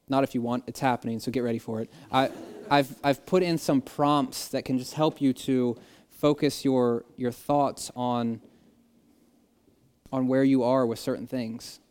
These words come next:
I understand that in a room of this size, like, noise is gonna happen,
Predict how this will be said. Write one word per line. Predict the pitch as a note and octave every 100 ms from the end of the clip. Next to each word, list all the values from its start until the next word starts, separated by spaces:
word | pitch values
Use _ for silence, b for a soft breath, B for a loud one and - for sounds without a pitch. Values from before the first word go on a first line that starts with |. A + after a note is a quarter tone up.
| _ _ _ _ _ _ b b -
I |
understand | D#3 D3 - D3 C#3+
that |
in | C3+
a | C3
room | C3+ C3+
of | B2
this | C3
size, | - C3 B2 A#2+
like, | A#2+ A#2
noise | B2 C3+ C#3 C3+
is | A#2+
gonna | C3
happen, | A2+ C3 B2+ A#2+ A2 G2+